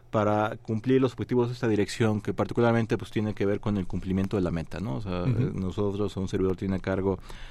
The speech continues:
Speaker 1: la responsabilidad de la operación de todas las sucursales a nivel nacional, del cumplimiento de la meta, de darle seguimiento día a día, que, que todos los servicios estén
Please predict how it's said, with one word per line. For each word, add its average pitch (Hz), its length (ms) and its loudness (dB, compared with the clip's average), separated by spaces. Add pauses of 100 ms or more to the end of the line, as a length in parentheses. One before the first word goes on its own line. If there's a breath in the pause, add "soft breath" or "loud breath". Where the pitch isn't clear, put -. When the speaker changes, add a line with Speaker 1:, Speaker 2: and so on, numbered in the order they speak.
(240 loud breath)
Speaker 1:
la 95 200 4
responsabilidad 95 400 0
de 101 60 4
la 104 40 4
operación 95 520 0
de 92 80 -4
todas 95 160 -2
las 92 100 -4
sucursales 92 600 -2
a 90 60 -4
nivel 90 260 0
nacional, 98 580 0
del 85 180 -2
cumplimiento 92 600 0
de 92 60 2
la 90 120 2
meta, 98 360 0
de 90 120 0
darle 92 220 0
seguimiento 90 520 -4
día 92 160 2
a 92 60 0
día, 95 320 0
que, 85 260 -6 (500 loud breath)
que 92 120 -2
todos 104 420 4
los 98 160 2
servicios 95 460 2
estén 92 680 0